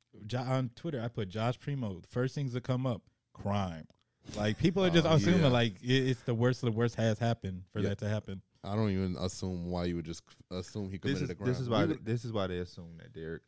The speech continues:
Speaker 3: I'm not assuming it because we're in the media and I understand that words carry and I have no information. But the reason that people assume that is because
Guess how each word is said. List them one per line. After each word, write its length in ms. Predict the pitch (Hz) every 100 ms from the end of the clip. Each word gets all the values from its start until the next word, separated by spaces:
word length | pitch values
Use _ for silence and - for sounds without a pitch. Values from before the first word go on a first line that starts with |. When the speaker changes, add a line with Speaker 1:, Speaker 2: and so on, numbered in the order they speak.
| -
Speaker 3:
I'm 220 | 120 135
not 180 | 120 107
assuming 460 | 98 117 113 117
it 160 | 117 98
because 520 | 101 101 92 85 - - _ - _
we're 200 | 101 104
in 80 | 98
the 60 |
media 460 | 90 95 101 110 117
and 200 | 80 90
I 160 | 90 90
understand 480 | 87 - 92 87
that 140 | 85 85
words 440 | 90 90 87 -
carry 480 | - 95 92 98 110 113 _
and 460 | 92 90 87 85 -
I 160 | 69 95
have 300 | 107 92 92
no 260 | 90 90
information. 640 | 90 - 92 95 107 127 123 _ _ _ _ -
But 160 | 98
the 100 | 101
reason 460 | 95 113 120 113 104
that 220 | 90 -
people 340 | 107 101 98
assume 480 | 92 - 104 107 113
that 280 | 120 127 -
is 180 | 98 95
because 640 | - 92 110 95 92 -